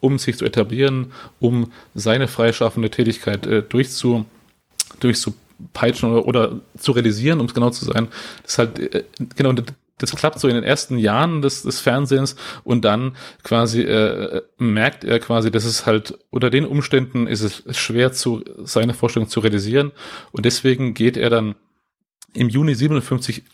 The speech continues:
nach Hamburg und genau auf Einladung, genau auf Einladung der Böhner Film, also Klammer auf, die Böhner Filme ist halt eine Filmproduktion, die auch in Dresden war und auch in Hamburg und in, ähm, genau, an anderen Standort in Deutschland und das Studio, also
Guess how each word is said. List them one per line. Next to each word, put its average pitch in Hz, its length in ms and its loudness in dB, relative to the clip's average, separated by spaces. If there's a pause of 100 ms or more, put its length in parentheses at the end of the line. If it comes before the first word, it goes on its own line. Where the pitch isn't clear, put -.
(100)
nach 107 260 0
Hamburg 131 500 0 (340)
und 123 440 0
genau 135 160 4
auf - 140 -6
Einladung, 127 360 0 (100)
genau 120 220 0
auf 101 120 -2
Einladung 120 480 0 (880)
der 110 140 6
Böhner 143 380 0
Film, 107 300 0
also 104 160 0
Klammer 120 340 0
auf, 139 140 2
die 131 120 0
Böhner 135 260 0
Filme 123 260 -2
ist - 140 -4
halt - 100 -2
eine - 60 -4
Filmproduktion, 123 640 0 (340)
die 117 120 4
auch 92 100 2
in 113 80 2
Dresden 143 560 0 (240)
war 120 320 2
und 131 160 0
auch 113 80 -2
in 107 100 0
Hamburg 143 440 0
und 135 100 -4
in, 117 140 -2
ähm, 101 480 0
genau, - 160 -2
an 120 100 0
anderen 147 180 2
Standort 135 440 0
in 113 140 0
Deutschland 139 440 0 (380)
und 127 300 0 (800)
das 113 240 2
Studio, 139 680 0
also 107 180 -2